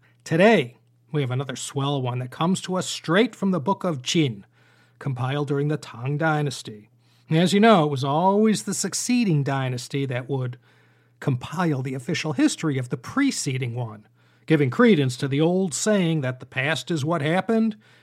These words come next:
and history is how it's written about. Our Chinese saying for this episode is Dongshan Zai Qi, and as we always seem to do, and for good reason, I suppose,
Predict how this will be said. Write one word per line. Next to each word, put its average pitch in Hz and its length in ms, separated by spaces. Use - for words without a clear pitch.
and 120 160
history 120 520
is 110 240
how 143 180
it's - 140
written 135 240
about. 113 400
Our 262 120
Chinese 233 520
saying 220 300
for 214 120
this 214 220
episode 220 560
is 147 180
Dongshan 214 720
Zai 214 300
Qi, 120 640
and 135 120
as 131 140
we 143 120
always 147 320
seem 165 240
to 165 100
do, 185 380
and 269 240
for 170 80
good 214 160
reason, 160 380
I 135 80
suppose, 135 640